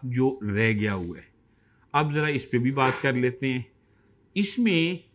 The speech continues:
लॉ हमें क्या बता रहा है कि देखो, सेक्शन सेवेंटी थ्री कहता है कि जी आप जो हैं पेमेंट in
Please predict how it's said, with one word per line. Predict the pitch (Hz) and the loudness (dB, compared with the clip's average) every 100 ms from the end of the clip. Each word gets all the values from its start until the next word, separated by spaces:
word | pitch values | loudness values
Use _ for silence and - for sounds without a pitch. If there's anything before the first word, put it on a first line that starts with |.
| - | -6
लॉ | 131 123 123 | 0 2 2
हमें | 160 165 165 | 0 -2 -4
क्या | 156 151 | 0 -2
बता | 147 143 113 98 | -2 -4 -2 0
रहा | 107 | 0
है | 120 120 _ _ _ _ - | -2 -4 _ _ _ _ -4
कि | |
देखो, | 143 147 143 185 180 180 - _ _ _ _ | 0 0 0 -2 -2 -6 -20 _ _ _ _
सेक्शन | - 139 135 175 | -2 -2 -2 -8
सेवेंटी | 175 151 143 143 170 | -4 -2 -2 -4 -4
थ्री | 170 147 156 | -6 -4 -4
कहता | 156 131 117 135 | -2 -2 -2 -4
है | 120 117 120 120 - _ _ _ _ _ - | -2 -2 -2 -6 -18 _ _ _ _ _ 0
कि | 151 | 0
जी | 143 156 165 131 | 2 -2 -2 0
आप | 135 143 160 156 | 2 2 -2 -6
जो | 165 | -4
हैं | 147 135 143 135 _ _ _ _ | -2 0 -2 -6 _ _ _ _
पेमेंट | 147 143 156 160 | 0 2 2 -2
in | 151 | -2